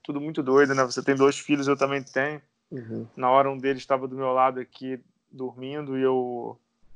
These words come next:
Speaker 1: porra, dei uma abraçada nele, ele obviamente não entendeu nada, o outro, quando acordou, dei um abração nele também pra ele tá ligado no pai, né, assim,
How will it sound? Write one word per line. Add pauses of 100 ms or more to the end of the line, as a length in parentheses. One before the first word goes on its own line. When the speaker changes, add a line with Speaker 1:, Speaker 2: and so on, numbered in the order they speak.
(140)
Speaker 1:
porra,
dei
uma
abraçada
nele,
ele
obviamente
não
entendeu
nada,
o
outro, (240)
quando
acordou,
dei
um
abração
nele
também
pra
ele (340)
tá
ligado
no
pai,
né,
assim,